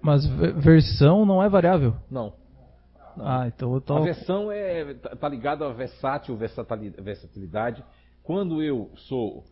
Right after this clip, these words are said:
Speaker 2: um precursor, eu tenho uma versão, porque eu sou, eu, eu tenho versões.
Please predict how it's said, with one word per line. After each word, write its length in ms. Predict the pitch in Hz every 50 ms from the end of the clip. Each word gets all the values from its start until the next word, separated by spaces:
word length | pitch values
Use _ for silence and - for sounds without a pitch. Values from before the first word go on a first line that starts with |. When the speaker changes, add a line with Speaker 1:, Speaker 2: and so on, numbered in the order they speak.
| _ _ _ _ -
Speaker 2:
um 100 | 123 123
precursor, 720 | - 147 151 147 - 135 - - - 156 175 175 - - -
eu 120 | 143 139
tenho 180 | 120 - 160 160
uma 120 | 160 156
versão, 500 | 139 151 151 - - - - 165 185 175
porque 260 | 131 - 127 - -
eu 40 | 147
sou, 300 | - - - 190 190 -
eu, 80 | 180 180
eu 160 | - 196 226
tenho 180 | 233 - 190 175
versões. 500 | 156 147 - - 147 135 120 98 -